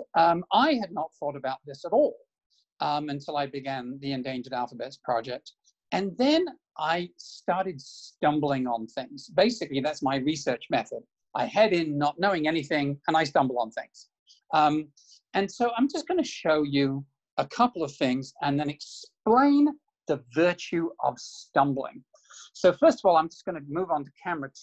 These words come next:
two and walk you around the extremely hot headquarters of the Endangered Alphabets Project.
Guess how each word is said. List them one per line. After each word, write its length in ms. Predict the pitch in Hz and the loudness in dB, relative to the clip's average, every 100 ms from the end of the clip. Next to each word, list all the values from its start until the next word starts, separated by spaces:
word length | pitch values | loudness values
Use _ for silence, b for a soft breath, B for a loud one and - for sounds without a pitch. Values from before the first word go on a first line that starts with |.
| - | 0
two 340 | 202 139 143 - _ _ - | 0 0 -6 -12 _ _ -6
and 180 | 156 143 | -4 2
walk 240 | 156 185 175 | 4 4 4
you 120 | 160 | -2
around 360 | 147 147 139 | 0 0 0
the 100 | 139 | -2
extremely 640 | 143 - - - 190 196 170 | -8 -12 -18 -6 -4 -4 -4
hot 300 | 131 190 165 - | 2 4 4 2
headquarters 840 | 156 139 - 151 135 139 123 - _ _ _ - | -8 -8 0 0 0 -6 -12 -16 _ _ _ 2
of 160 | 147 | 2
the 100 | 139 | 2
Endangered 440 | 143 131 139 131 135 | -4 -2 -4 -2 2
Alphabets 480 | 135 135 123 120 _ | 2 2 -6 -8 _
Project. 520 | - 117 - - - | -4 -4 -6 -18 -20